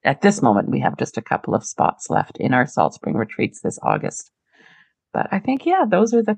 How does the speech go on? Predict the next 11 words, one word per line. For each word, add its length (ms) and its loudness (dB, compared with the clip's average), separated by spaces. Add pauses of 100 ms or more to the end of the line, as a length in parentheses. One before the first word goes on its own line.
kind 220 4
of 160 2
main 560 2
websites 580 -2
to 140 -20
find 220 0
out 160 0
about 240 -4
me 200 -4
and 160 -4
us. 360 -6